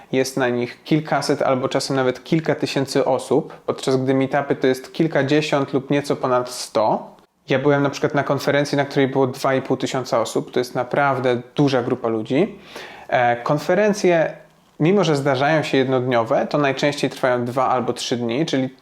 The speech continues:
wiążą się już z takim, z taką większą, e, inicjatywą.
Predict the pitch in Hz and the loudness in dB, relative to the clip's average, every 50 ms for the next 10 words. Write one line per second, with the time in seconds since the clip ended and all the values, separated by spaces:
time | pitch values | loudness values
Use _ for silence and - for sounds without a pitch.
0 | _ _ _ - 147 147 156 156 147 139 - 143 139 131 - - - 147 135 - | _ _ _ 0 0 2 2 2 0 0 2 2 0 0 0 -4 -4 -4 -4 -2
1 | - 147 135 135 131 131 131 131 131 127 127 - - - - 135 131 139 139 139 | 0 0 2 2 0 0 -2 -2 -4 -4 -6 -6 -6 -2 -2 0 2 2 0 0
2 | - - - 135 123 120 120 - - - - - - - - 98 98 127 123 120 | -2 -2 -2 0 0 0 -2 -8 -12 -16 -16 -16 -16 -14 -8 -6 -4 -2 -2 0
3 | 117 117 113 - - 131 131 131 - - 123 - - 135 120 131 139 180 247 | 0 0 0 -2 -2 -2 -2 -2 0 0 -2 0 0 0 2 2 2 2 0